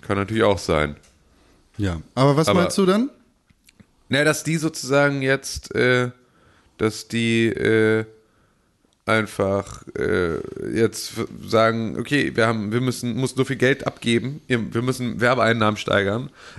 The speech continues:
Speaker 1: es gibt nichts zu berichten, weil es kommen keine Videospiele raus und die Videospiele, die rauskommen, sind auch alle irgendwie, äh, nicht relevant und es gibt irgendwie auch für Kotaku, die ja dann auch eh so ein, also eher solche Themen bearbeiten und halt nicht jetzt irgendwie, äh,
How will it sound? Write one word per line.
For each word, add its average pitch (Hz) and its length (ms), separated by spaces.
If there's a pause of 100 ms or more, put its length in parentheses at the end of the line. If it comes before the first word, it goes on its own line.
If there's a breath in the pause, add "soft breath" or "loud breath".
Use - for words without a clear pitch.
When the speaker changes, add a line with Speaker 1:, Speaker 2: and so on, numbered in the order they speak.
Speaker 1:
es 107 120
gibt - 160
nichts - 220
zu 127 100
berichten, 120 480
weil 107 100
es 107 100
kommen 120 180
keine 117 180
Videospiele 127 420
raus 127 300
und 117 80
die 101 80
Videospiele, 107 320
die 104 80
rauskommen, 117 440
sind 104 140
auch - 80
alle 113 200
irgendwie, 110 580 (560 loud breath)
äh, 104 340
nicht 120 460
relevant 120 640
und 113 80
es 101 100
gibt 113 260
irgendwie 113 300
auch 110 120
für 127 160
Kotaku, 120 520
die 113 120
ja 113 120
dann 110 140
auch 104 240
eh 131 220
so 113 140
ein, 107 220 (640 loud breath)
also 107 240 (140)
eher 120 300
solche 123 380
Themen 110 380
bearbeiten 113 880
und 107 220
halt 107 180
nicht - 220
jetzt 110 200
irgendwie, 104 580
äh, 98 360